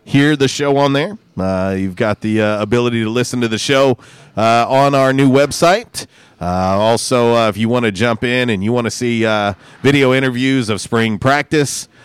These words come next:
uh, if you wanna see, uh, post-game interviews, all of that stuff, we've got those on there. Also, uh, you can jump into our Real Talk forum and, uh, jump in. You'll, you'll hear what, uh, you'll be able to read my thoughts on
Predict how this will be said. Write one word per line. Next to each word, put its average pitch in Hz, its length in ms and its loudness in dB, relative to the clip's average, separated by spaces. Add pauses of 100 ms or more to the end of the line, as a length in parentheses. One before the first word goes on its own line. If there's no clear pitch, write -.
(140)
uh, 95 180 0
if 87 60 -10
you 113 100 -2
wanna 113 200 -2
see, 113 420 -2
uh, 104 340 0
post-game 127 600 0
interviews, 123 680 -2 (220)
all 147 220 2
of 123 100 0
that 101 220 -4
stuff, 82 280 -4
we've 110 200 0
got 135 200 2
those 123 280 2
on 127 180 2
there. 135 300 -2 (320)
Also, 120 360 2
uh, 117 100 4
you 123 160 4
can 120 180 -2
jump 131 220 0
into 131 260 0
our 120 100 2
Real 127 220 0
Talk 123 260 0
forum 160 400 0 (340)
and, 110 440 0
uh, 110 400 2 (260)
jump 143 320 0
in. 175 280 -4 (100)
You'll, 127 260 2
you'll 127 200 4
hear 143 260 2
what, 135 300 2
uh, 123 260 4
you'll 113 160 0
be 123 100 -2
able 131 120 2
to 113 100 2
read 131 220 0
my 123 160 -2
thoughts 135 420 -2
on 107 260 0